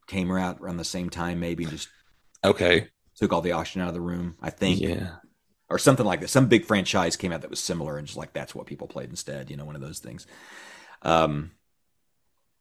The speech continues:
Speaker 1: and then, uh, <laughs> I, I actually, one time at Okratron, there were a bunch of us. We, we, I, if you've an interview voice actor, you probably heard this term. I, I don't know if your listeners know. It's called Walla,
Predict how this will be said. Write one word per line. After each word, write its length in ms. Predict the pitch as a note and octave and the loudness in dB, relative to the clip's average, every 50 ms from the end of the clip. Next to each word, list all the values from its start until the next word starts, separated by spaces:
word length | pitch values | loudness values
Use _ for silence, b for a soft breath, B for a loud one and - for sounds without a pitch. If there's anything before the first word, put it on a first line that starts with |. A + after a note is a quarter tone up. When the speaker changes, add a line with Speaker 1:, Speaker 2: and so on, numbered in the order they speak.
| - - - - | -20 -12 -4 -2
Speaker 1:
and 160 | G2 F#2+ F#2 | 0 2 2
then, 200 | F#2+ F#2+ F#2 F2 | 2 2 2 2
uh, 440 | E2+ E2 D#2 D2+ D2+ D2 D#2+ F#2+ - - _ _ _ _ _ _ _ _ _ | 2 0 0 0 -2 -4 -6 -8 -12 -18 _ _ _ _ _ _ _ _ _
<laughs> 440 | _ _ _ _ _ _ _ _ | _ _ _ _ _ _ _ _
I, 320 | - F#2+ - - G#2+ - - B B B B B | 4 4 4 4 2 0 -2 B B B B B
I 140 | B G2 G#2+ | B 6 8
actually, 320 | A#2 C#3 D#3+ - - D#3 B2+ | 8 8 8 8 6 6 6
one 160 | A2+ B2+ C#3+ | 8 6 6
time 400 | C#3 C#3+ B2 B2 A#2 G#2+ G#2+ G#2 | 6 4 4 6 6 4 4 2
at 220 | - G2 F#2+ F#2 - | 2 0 0 2 2
Okratron, 720 | G#2+ G2+ - G#2+ F#2+ - - F#2 F2 F2 F2+ E2+ E2 E2 - b b b b b b b b b b b _ _ _ _ _ _ _ _ _ - | 2 2 2 2 0 2 0 0 0 0 0 -2 -4 -6 -10 b b b b b b b b b b b _ _ _ _ _ _ _ _ _ -8
there 180 | D#2+ E2+ G2 F#2+ | -2 2 2 4
were 60 | F2 | 4
a 40 | D#2+ | 6
bunch 240 | F#2 F#2+ G2 - - | 6 4 4 2 -2
of 80 | E2+ | -4
us. 160 | D#2+ D2+ - F2+ | -4 -4 -2 0
We, 160 | F#2+ G2+ G2 | -2 -2 -2
we, 140 | G2+ G2+ - - | -4 -8 -8 -8
I, 160 | - F2 F#2 | -6 -6 -4
if 480 | F2 E2 - - - C#2+ D#2+ - - - | -4 -6 -6 -8 -8 -10 -10 -8 -4 -2
you've 180 | A2 G2+ - - - - | -2 -2 -2 -6 -10 -4
an 80 | A2 A2 | 2 4
interview 260 | B2 A#2 G2+ F2+ G2+ | 4 4 4 4 2
voice 220 | F#2+ G2+ F#2+ - F2 | 2 2 2 2 0
actor, 140 | D2+ C#2+ | -2 -2
you 60 | D#2+ D2 | -2 -2
probably 180 | F2+ F2 D#2 - | 0 0 0 0
heard 200 | E2 E2 C#2+ C#2 | 0 -2 -2 -4
this 140 | D2 - | -6 -8
term. 320 | - - D#2 D2+ D2+ D2 D2+ | -8 -6 -6 -6 -4 -4 -6
I, 40 | D2 | -8
I 260 | B1+ C#2+ D#2 D2+ C#2+ C#2 | -8 -10 -12 -12 -12 -10
don't 120 | D2 E2 | -10 -10
know 80 | D#2+ D2+ | -10 -10
if 120 | D2 - | -10 -10
your 100 | D2 D2 | -10 -10
listeners 400 | D#2 D#2+ - - - D#2 D2 - | -8 -8 -8 -8 -8 -10 -10 -8
know. 140 | E2 D2+ D2 | -8 -8 -8
It's 100 | D2 - | -8 -6
called 260 | - - E2+ D#2 C#2 | -4 -2 -2 0 0
Walla, 480 | C#2 D2+ D#2+ D#2 D#2 C#2+ C2+ - - | 0 -2 -2 -2 -2 -4 -6 -8 -12